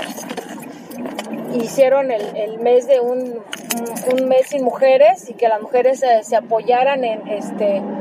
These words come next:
en no, pues, en no compartir cosas en las redes sociales o también que, que no fueran a trabajar, se hiciera un paro para, para ver el valor de la mujer. Yo pienso que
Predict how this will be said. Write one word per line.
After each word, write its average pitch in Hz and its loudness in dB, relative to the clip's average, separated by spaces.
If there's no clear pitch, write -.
en 220 0
no, 254 6
pues, 226 0
en 240 2
no 277 4
compartir 247 0
cosas - 0
en 269 4
las 247 2
redes 277 4
sociales 285 2
o 233 -2
también 233 -2
que, 233 0
que 220 0
no 240 2
fueran 277 2
a 240 0
trabajar, 285 2
se 233 -12
hiciera 254 0
un 247 -2
paro 262 2
para, 202 0
para 214 2
ver 240 4
el 247 2
valor 226 2
de 247 2
la 233 2
mujer. 240 0
Yo 320 -2
pienso 740 0
que 587 0